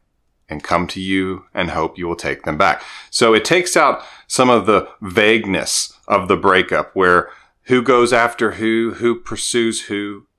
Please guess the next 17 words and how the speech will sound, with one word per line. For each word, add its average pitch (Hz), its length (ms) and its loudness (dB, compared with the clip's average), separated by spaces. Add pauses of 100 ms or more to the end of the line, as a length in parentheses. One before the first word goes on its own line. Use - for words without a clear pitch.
(240)
who 113 200 0
asks 98 480 -2
the 110 140 0
other 104 100 -4
person 101 600 -6 (160)
to 104 100 -18
take 98 280 -6
them 101 140 -8
back. 95 280 -2 (360)
If 101 240 -8
you 107 240 -4
aren't 117 220 0
doing 117 240 -4
anything, 131 480 -8
it's 98 160 -12
very 110 320 -2
clear - 500 -10